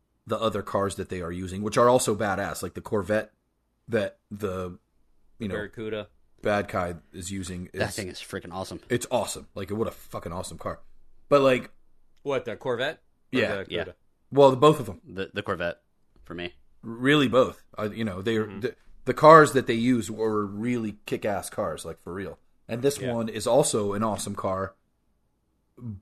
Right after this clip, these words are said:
Speaker 1: but it stands out so much compared to everything else, you know. So I, I thought, I think it's cool. I, I think it works.
Speaker 3: My,
Speaker 1: Personally.
Speaker 3: my family is, i-, in at least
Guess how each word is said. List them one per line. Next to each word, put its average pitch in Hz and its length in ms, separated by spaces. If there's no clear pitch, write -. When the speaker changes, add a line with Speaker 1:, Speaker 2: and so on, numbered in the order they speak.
Speaker 1:
but 120 180
it 113 140
stands 110 420
out 104 260
so 101 180
much 98 320
compared 90 380
to 76 80
everything 85 360
else, - 320
you 90 100
know. - 140
So 110 200
I, 135 260
I - 20
thought, 151 240
I 143 40
think 143 180
it's - 120
cool. 80 340
I, 107 80
I 104 220
think 104 180
it 87 120
works. - 360
Speaker 3:
My, 113 180
Speaker 1:
Personally. - 140
Speaker 3:
my 123 100
family 95 500
is, 85 480
i-, - 60
in 82 240
at - 180
least 80 220